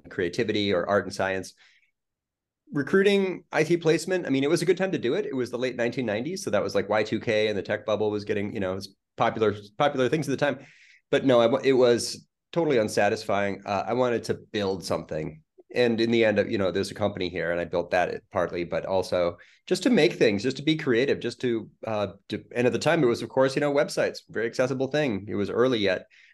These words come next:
although people told me it was too late already. It's hilarious, right?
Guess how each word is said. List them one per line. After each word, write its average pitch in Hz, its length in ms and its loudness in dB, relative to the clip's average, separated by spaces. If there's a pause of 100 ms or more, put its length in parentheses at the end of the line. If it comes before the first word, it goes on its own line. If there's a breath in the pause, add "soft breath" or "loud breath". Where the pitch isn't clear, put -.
although 107 300 4
people 113 240 -4
told 110 200 2
me 101 60 -2
it 90 60 -4
was 95 140 -8
too 101 120 -8
late 101 280 2
already. 90 500 -2 (380)
It's - 120 -8
hilarious, 110 440 4
right? 101 160 2